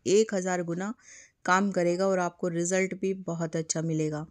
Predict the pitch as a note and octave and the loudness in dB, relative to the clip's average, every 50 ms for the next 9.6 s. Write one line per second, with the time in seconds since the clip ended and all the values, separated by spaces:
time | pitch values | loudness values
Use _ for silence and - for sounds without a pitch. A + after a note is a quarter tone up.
0 | - F2+ F#2+ - - - - _ _ - D#3 F#3 G3 A3+ A3+ A3 G3 F#3+ - - | -14 -18 -18 -18 -20 -20 -20 _ _ 2 2 4 4 4 4 4 2 2 0 -6
1 | F#3 F#3 G3 G3 G3+ - - G3+ F#3 F#3 F3+ F#3 F#3+ G3 - F#3+ F3+ F3 - F3+ | -4 0 2 2 2 2 0 -2 -2 -2 0 0 0 0 0 -2 -2 -2 -2 -4
2 | F#3 F#3+ F#3 F#3 - - F3+ F3 E3+ - F#3 F3+ F3+ F3+ - F#3+ F#3 F#3+ G3 G3 | -2 -2 -4 -4 -4 -6 -8 -6 -4 -4 -2 -2 -2 -2 -2 -4 -4 -2 -2 -2
3 | F#3+ - E3+ D3+ D3+ - E3 E3+ E3+ E3 D#3+ D#3+ E3 - F3 F3 F3+ F3 E3+ - | 0 0 -2 -2 -2 -4 -6 -4 -4 -4 -4 -4 -6 -4 -2 -2 -2 -2 -4 -8
4 | _ - E3+ E3 E3 D#3+ - D#3+ D#3+ D#3 D#3+ E3+ F#3 - _ _ _ _ _ - | _ -6 -4 -4 -4 -2 -4 -2 -2 0 -2 -2 -6 -8 _ _ _ _ _ -20
5 | - - - - _ _ - F#3+ G#3 A3+ A#3 C4 C#4 B3+ B3+ A#3 G3+ G3 F3+ F3+ | -20 -20 -20 -20 _ _ 6 8 8 10 10 10 8 8 6 6 6 6 4 4
6 | F3+ G3 F#3+ F#3 F#3 - - G#3 G#3 - - - G3+ F#3+ - F#3+ F#3+ F#3 F#3 F#3 | 4 4 4 4 2 0 0 0 0 0 0 -2 -2 0 0 0 0 2 0 0
7 | F#3 G3 G3 G#3+ F#3+ - F#3+ F#3 F#3 F#3 F#3+ E3+ E3+ F3 F3+ F#3 F3+ E3+ F3 F3 | 0 -2 -4 -6 -2 0 0 0 0 0 -2 -2 -2 -2 -4 -4 -2 -2 -2 -2
8 | F3 F3 F3 E3+ E3+ E3 F3 E3 E3 E3 F3 E3+ - F#3 F3+ - - - F3+ F#3+ | -2 -2 -2 -2 -2 -2 0 -2 -2 -2 -4 -2 -2 -2 -2 -2 -2 0 2 2
9 | G3+ - - A3+ G#3+ G#3 G3 F#3 F3+ F#3 G3 | 2 0 0 0 0 2 0 0 0 0 -2